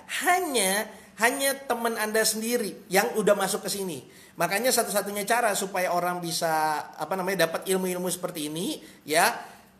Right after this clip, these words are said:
invite mereka masuk ke dalam grup ini. Ya, saya udah setting supaya ini bisa auto approve. Ya, kalau dia memenuhi beberapa kriteria, eh, dia bisa langsung, eh, dari Facebook langsung bisa auto approve mereka.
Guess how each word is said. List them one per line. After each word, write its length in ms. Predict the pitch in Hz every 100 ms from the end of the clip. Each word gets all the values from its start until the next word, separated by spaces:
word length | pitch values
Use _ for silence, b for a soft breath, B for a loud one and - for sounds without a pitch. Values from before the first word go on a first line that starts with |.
| _
invite 560 | - 254 262 269 254 254
mereka 320 | 226 226 233
masuk 320 | 233 208 208
ke 20 | 180
dalam 440 | 165 165 160 165
grup 200 | 156 160 139
ini. 160 | 123 113 - - -
Ya, 320 | 131 156 165
saya 240 | - 190 202
udah 80 | 185
setting 260 | 175 202 202
supaya 240 | 190 170
ini 80 | 180
bisa 240 | 180 170
auto 320 | 151 156 156 151
approve. 560 | 147 - 131 - -
Ya, 160 | - 151
kalau 160 | 160
dia 160 | 165 185
memenuhi 400 | 180 175 165 160
beberapa 400 | 160 151 151 156
kriteria, 600 | 165 160 156 151 156 160 165 165 B B B
eh, 220 | 131 131 135
dia 100 | 165
bisa 380 | 156 151 139
langsung, 560 | 135 131 160 156 156 151
eh, 220 | 127 131
dari 240 | 127 135 135
Facebook 400 | 147 143 180 185
langsung 320 | 165 165 180
bisa 160 | 160 127
auto 320 | 135 139 131
approve 240 | 135 131
mereka. 320 | 131 123 -